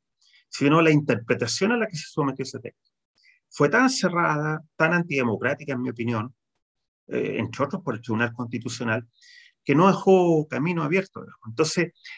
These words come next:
nosotros nos acostumbramos, tanto los que defienden la Constitución del ochenta como los que, eh, la rechazábamos, a mirar lo constitucional como una especie de triunfo, ¿no?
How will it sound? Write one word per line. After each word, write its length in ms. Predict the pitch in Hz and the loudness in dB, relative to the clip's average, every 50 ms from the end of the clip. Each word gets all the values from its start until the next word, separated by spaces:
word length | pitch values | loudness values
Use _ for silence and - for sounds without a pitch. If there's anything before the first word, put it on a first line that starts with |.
| - _ | -10 _
nosotros 300 | - 117 117 156 175 202 | -4 -2 0 2 2 4
nos 100 | 190 185 | 4 4
acostumbramos, 840 | 175 - 156 - - 127 117 110 113 - 190 190 - 113 135 156 156 - _ _ _ _ _ _ _ _ _ | 2 0 -6 -4 -2 -2 -2 0 0 0 0 0 0 -2 -6 -6 -6 -10 _ _ _ _ _ _ _ _ _
tanto 280 | - 143 143 143 160 139 | 2 4 4 4 2 0
los 120 | 127 120 | -2 -2
que 100 | - 127 | 0 0
defienden 360 | 110 107 - - 160 190 202 190 | 0 2 2 0 0 2 2 2
la 60 | 170 | 0
Constitución 280 | 156 139 120 156 156 | 0 -2 -2 -2 -2
del 120 | 143 135 135 | -2 -2 -2
ochenta 280 | - - 165 165 160 | -2 -4 -4 -4 -4
como 200 | 120 110 107 101 | -4 -2 -2 -2
los 100 | 98 98 - _ | -2 -4 -6 _
que, 400 | - 107 98 98 95 95 95 98 - _ _ _ | -4 -2 0 0 0 0 -2 -4 -10 _ _ _
eh, 220 | - 92 98 95 | -4 -4 -2 -2
la 240 | 95 107 101 98 95 | -2 -2 0 0 0
rechazábamos, 720 | 95 - - - 113 113 - - 180 143 123 143 170 175 - _ _ - - - - - - - _ - | 0 -2 -4 -6 -8 -4 0 0 2 2 2 0 -4 -6 -10 _ _ -20 -20 -20 -20 -20 -20 -20 _ 0
a 80 | 127 | 4
mirar 240 | 123 127 127 147 165 | 4 6 6 6 6
lo 100 | 196 196 | 6 4
constitucional 600 | 196 190 170 - - 143 123 - - 139 156 165 165 | 2 0 -2 -4 -4 -6 -4 -2 0 0 0 0 0
como 160 | - 165 170 | -2 -2 -2
una 100 | 156 147 | -2 -2
especie 380 | - - - 160 151 - - 165 | -4 -2 -4 -4 -2 -2 -2 -2
de 160 | 147 139 - | -2 -2 -4
triunfo, 480 | - - 196 196 147 113 113 - - 95 | 0 2 2 4 4 2 -2 -6 -10 -6
¿no? 260 | 98 139 170 - | -6 -6 -6 -8